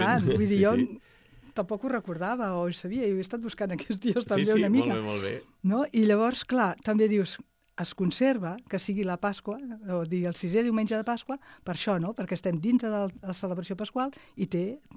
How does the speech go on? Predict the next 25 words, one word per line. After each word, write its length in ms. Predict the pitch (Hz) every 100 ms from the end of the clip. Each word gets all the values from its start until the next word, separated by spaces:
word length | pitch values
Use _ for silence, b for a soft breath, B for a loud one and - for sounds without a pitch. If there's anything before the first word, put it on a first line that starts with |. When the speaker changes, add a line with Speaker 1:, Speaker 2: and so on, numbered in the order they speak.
| -
Speaker 2:
completament 480 | 185 160 160 160 156
sentit, 320 | 220 185 202
vull 100 | 180 165
dir, 80 | 151
molt 320 | 170 202 151
de 100 | 156
sentit, 360 | - 147 151 143
no? 160 | 160
Speaker 1:
Mhm. 140 | 143 143 B B -
Speaker 2:
Vull 100 | 165
dir, 180 | 160 151
ja 80 | 170
està. 200 | - 156
Speaker 1:
La 100 | 98
sort 240 | - 95 104
és 120 | 104
que 80 | 90
per 140 | 90
Pasqua 400 | - 92 - 101 98
hi 80 | 87
ha 80 |
set 260 | 87 110 92
diumenges, 560 | 92 90 101 104 110 110
de 100 | 98
fet, 240 | - 131